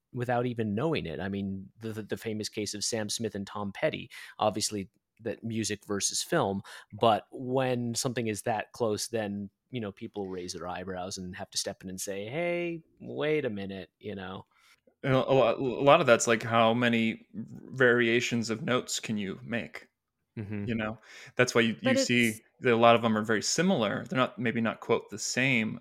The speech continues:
Speaker 2: but how much is it taking s-, from someone else or inspired by someone else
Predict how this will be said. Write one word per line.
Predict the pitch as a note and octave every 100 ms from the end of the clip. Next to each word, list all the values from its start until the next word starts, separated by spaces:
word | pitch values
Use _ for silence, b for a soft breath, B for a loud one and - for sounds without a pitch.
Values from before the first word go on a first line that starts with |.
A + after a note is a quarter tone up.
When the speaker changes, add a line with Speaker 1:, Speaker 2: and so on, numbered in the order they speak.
| - -
Speaker 2:
but | A2 -
how | A#2+ A#2 A2+ - G2+ - _ _
much | B2+ A#2+ A2 -
is | A2+
it | A2+ A2 - b b b b -
taking | - D3 C3+ B2+
s-, | -
from | - A#2
someone | - A2+ A2 A2
else | G#2+ G#2+ -
or | A#2+ A2+
inspired | G#2+ A2+ - C3 C#3 B2+
by | A2
someone | - - A2 G#2+
else | G#2+ G#2